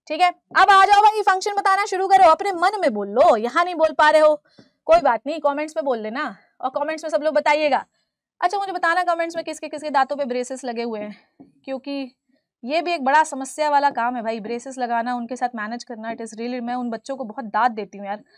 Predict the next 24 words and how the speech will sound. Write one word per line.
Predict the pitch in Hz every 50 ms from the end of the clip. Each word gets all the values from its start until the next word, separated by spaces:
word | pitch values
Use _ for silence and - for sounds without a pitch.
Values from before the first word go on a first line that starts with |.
| _ _ _ _ _ -
जो | 240 233
ब्रेसेस | 208 185 220 226 226 220 285 269 -
के | - 262
लिए | 233 226
मान | 220 208 208 208 202
जाते | 196 180 - - 185
हैं, | 170 - _ _ _ _ _ - 269
है | 277
ना। | 349 359 - _ _ _ _ _ _ -
तो | 320
इंसीजर्स, | 339 359 381 359 - 415 415 370 320 220 202 - -
इंसीजर्स | 302 320 320 381 381 381 415 415 392
क्या | - 392 370 370
करते | 370 370 359 359 - 370
हैं | 359 370 339
बच्चों, | 349 339 - 349 330
बताओ | 320 - - 330
जल्दी | 320 320 302 285 269
से, | 247 - - 165 175 _ _ _ _ _ _ _ _ - - - _ -
इंसीजर्स | 311 320 311 381 359 381 415 -
क्या | - 370 370 381
करते | 370 392 370 - -
हैं? | 349 349 311 277
कटिंग, | - 302 294 - 311 269